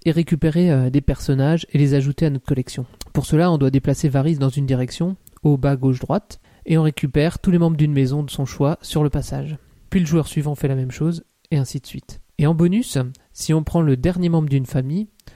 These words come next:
on a le droit de prendre un des six mercenaires tirés en sort en début de partie.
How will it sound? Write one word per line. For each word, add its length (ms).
on 140
a 60
le 60
droit 220
de 80
prendre 340
un 100
des 140
six 240
mercenaires 560
tirés 240
en 120
sort 480
en 120
début 160
de 60
partie. 440